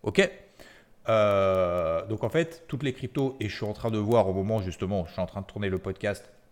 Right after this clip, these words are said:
certains qui me posent la question sur Matic et tout, effectivement pareil, en fait on est en train de se faire peur parce qu'il y a des débouclements de positions sur quelques cryptos,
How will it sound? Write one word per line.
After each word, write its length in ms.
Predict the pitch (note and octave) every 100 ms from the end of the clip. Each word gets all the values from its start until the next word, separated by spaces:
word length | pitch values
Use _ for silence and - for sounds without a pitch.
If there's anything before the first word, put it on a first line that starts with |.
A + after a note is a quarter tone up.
| _ _ _ _ - -
certains 420 | - G2+ - G#2+
qui 120 | -
me 40 | G2
posent 180 | G#2+
la 100 | G2
question 360 | F#2 G2+ - G#2
sur 160 | F#2 F2+
Matic 320 | F2+ - -
et 60 |
tout, 200 | - F3 - - - -
effectivement 540 | - A2+ - A#2 F3
pareil, 400 | F#3 C3 D#3 C#3 F#2+ -
en 80 | -
fait 240 | D3+ C#3
on 140 | A#2+ A#2+
est 40 |
en 100 | A2+
train 180 | A#2+ A#2
de 40 |
se 120 | -
faire 220 | G2+ F#2+ -
peur 440 | A2+ D3 F3 - -
parce 180 | A2+
qu'il 140 | - A#2+
y 100 | G#2
a 60 |
des 220 | F#2+ G2+ G2
débouclements 640 | G#2+ A#2 A#2 A2+ G#2+ G#2+
de 80 | G2+
positions 600 | F#2 G2 F2+ - C#3 F3+ - - - -
sur 260 | - A#2 -
quelques 300 | B2 - A2+
cryptos, 500 | - F#2+ - C#3